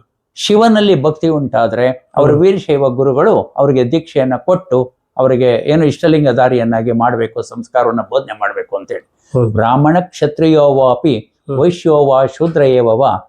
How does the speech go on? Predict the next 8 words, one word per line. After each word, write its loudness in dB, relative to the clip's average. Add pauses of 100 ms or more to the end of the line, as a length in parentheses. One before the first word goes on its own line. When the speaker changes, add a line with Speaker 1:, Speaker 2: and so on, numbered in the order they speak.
(220)
Speaker 1:
ಅಂತ್ಯಜೋ 2
ವಾ 2
ಶಿವೇ 0
ಭಕ್ತಿ -2
ಶಿವವನ್ 0
ಮಾನ್ಯ -2
ಏವ -2
ಸಹ. -6